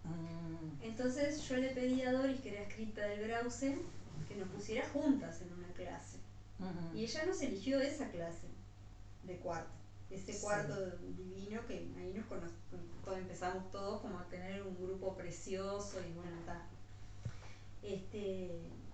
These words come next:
Speaker 2: porque Doris Berruti vivía en Fre-, cuando yo vivía en la calle Meneses, cuando, hasta los ocho años, ella vivía enfrente,
Speaker 1: Ujú.
Speaker 2: con sus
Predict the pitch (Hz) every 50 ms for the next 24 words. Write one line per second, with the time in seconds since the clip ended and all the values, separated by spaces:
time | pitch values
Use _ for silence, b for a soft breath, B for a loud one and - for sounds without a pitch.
0 | - - - - 196 196 202 208 - - 196 220 233 247 254 254 254 254 254 254
1 | 262 262 254 262 285 302 302 294 254 214 220 233 240 247 262 254 - 226 220 208
2 | 208 196 202 196 185 180 180 - 214 208 214 214 214 214 214 208 208 208 208 208
3 | - 226 220 220 220 226 233 254 247 - 294 294 - 185 170 170 170 160 156 160
4 | - - - - - - - - - 180 175 170 170 - 196 190 202 202 202 202
5 | 208 214 240 269 277 - - - - 262 247 247 226 214 208 214 226 240 254 -
6 | - 214 226 240 254 240 - - 160 - - - - - - - 190 196 196 180
7 | 185 185 180 180 175 170 - - -